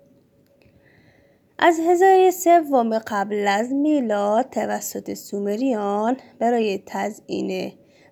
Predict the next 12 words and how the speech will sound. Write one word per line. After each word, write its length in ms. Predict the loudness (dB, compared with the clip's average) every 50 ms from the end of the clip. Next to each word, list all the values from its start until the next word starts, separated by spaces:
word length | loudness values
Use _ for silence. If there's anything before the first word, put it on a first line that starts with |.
| _ -10 -4 -2
بدنه 460 | -2 -2 -2 -2 -2 0 0 -2 -2
ها 340 | -2 -4 -4 -2 0 0 0
و 80 | -2 -4
سطوح 560 | -6 -4 -4 -4 -4 -4 -4 -4 -2 -2 -2
معماری 800 | 0 0 0 0 0 0 2 2 2 0 0 0 0 -2 -2 -2 -4
و 100 | -6 -6
بعدها 480 | -4 -4 -2 -2 -2 -2 -2 -4 -4 -4
توسط 500 | -4 -6 -4 -4 -4 -4 -6 -10 -10 -8
یونانیان 840 | -8 -6 -6 -4 -4 -4 -2 -2 -4 -4 -2 -2 -2 -2 -2 -4 -6 -8 _ _ _ _ _ _ _ _
به 120 | _ -6 -6
کار 520 | -4 -4 -2 0 0 0 0 0 0 -2 -4 -10 _ _ _ _ _ -8
رفته. 480 | -6 -4 -4 -6 -8 -14 -16 -16 -16